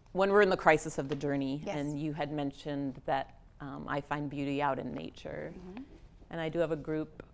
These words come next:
Speaker 1: on Facebook called Adventure Trackers, where we encourage each other to get outside and connect with God there. But I think no matter what your journey, you have to find beauty and wonder where you live.
Speaker 2: A hundred percent.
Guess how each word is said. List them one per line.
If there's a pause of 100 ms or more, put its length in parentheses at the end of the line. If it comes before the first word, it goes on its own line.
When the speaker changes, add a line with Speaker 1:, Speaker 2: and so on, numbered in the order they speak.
(100)
Speaker 1:
on
Facebook
called
Adventure
Trackers,
where
we
encourage
each
other
to
get
outside (600)
and (140)
connect
with
God
there. (400)
But
I
think
no
matter
what
your
journey,
you
have
to
find
beauty
and
wonder
where
you
live. (340)
Speaker 2:
A
hundred
percent.